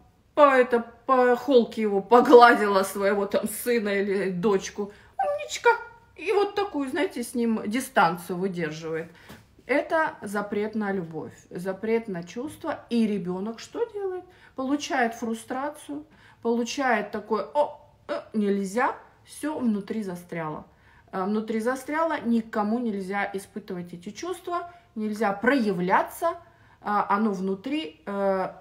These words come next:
блокируется, и клиент ничего не чувствует. А что вместо этого? Э, двадцать раз почесать за ухом, да, или сорок раз, э, пойти выключить, э, э, печку. Вышла из дома:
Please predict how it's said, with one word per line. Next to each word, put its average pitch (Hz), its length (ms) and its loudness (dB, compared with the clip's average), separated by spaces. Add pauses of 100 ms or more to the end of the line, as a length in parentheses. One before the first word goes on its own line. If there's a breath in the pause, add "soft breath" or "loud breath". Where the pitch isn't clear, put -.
блокируется, 190 840 -4 (160)
и - 360 -8 (640)
клиент 226 400 -4
ничего 202 300 -6
не 214 120 -4
чувствует. - 300 -18 (140)
А 226 140 4
что 311 280 -2
вместо 359 320 -4
этого? 277 440 -8 (800 soft breath)
Э, 196 380 2
двадцать 240 380 0
раз 220 260 -2
почесать 185 560 -8
за 165 140 -8
ухом, 156 420 -10
да, 220 180 -2
или 190 420 -6
сорок 175 380 -8
раз, 196 360 -6
э, 160 300 -10 (340 loud breath)
пойти 180 260 -8
выключить, 185 680 -8
э, 170 1080 -12 (1300 soft breath)
э, 180 200 -6
печку. - 440 -4 (540 soft breath)
Вышла 208 340 -2
из 185 100 -2
дома: 302 440 4